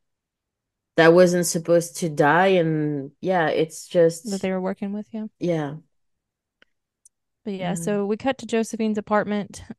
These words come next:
Speaker 2: Um, Hemingway overhears Lucy and Rufus saying they need a soldier, <laughs> and, and he's like, "Here I am. <laughs> I am the man for the job." And Rufus' <laughs> face in the background, like, when he's talking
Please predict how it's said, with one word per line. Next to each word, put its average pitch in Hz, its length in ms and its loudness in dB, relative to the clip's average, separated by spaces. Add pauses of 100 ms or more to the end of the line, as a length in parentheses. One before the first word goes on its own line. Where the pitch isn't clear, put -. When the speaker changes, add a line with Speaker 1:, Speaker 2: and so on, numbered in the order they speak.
(100)
Speaker 2:
Um, 196 420 -6
Hemingway 214 760 -2
overhears 202 480 -2
Lucy 196 300 -4
and 196 120 -4
Rufus 190 300 -6
saying 196 200 -4
they 190 100 0
need 196 160 -2
a 190 60 -4
soldier, 196 520 -4 (340)
<laughs> - 260 -20
and, 185 260 -4 (240)
and 196 100 -2
he's 196 220 -2
like, 175 240 -2 (240)
"Here 240 280 6
I 226 100 8
am. 190 420 2 (180)
<laughs> - 180 -20 (580)
I 202 120 -2
am 214 160 4
the 208 60 2
man 202 240 2
for 208 120 0
the 208 60 4
job." 180 580 0 (380)
And 202 100 0
Rufus' 208 360 0
<laughs> - 20 -12
face - 440 -10
in 196 80 -2
the 185 80 -2
background, 185 540 -6
like, 185 160 -8
when 202 100 -2
he's 190 180 -4
talking 190 320 -8